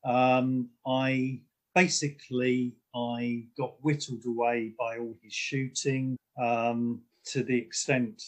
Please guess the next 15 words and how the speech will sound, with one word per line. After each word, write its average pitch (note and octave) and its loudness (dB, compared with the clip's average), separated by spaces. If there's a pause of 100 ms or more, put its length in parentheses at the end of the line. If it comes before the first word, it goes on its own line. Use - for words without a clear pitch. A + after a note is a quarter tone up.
that, A#2+ -4 (220)
um, A2+ -2 (240)
I, A#2 0 (380)
if C3+ -6
the - -6
game C3+ 6
had A2+ 0
gone B2 4
on A2 -2
much A2+ -6
longer, A2+ 2
I G#2+ -4
think A2 -8 (140)
sort G#2+ -4
of F#2 -18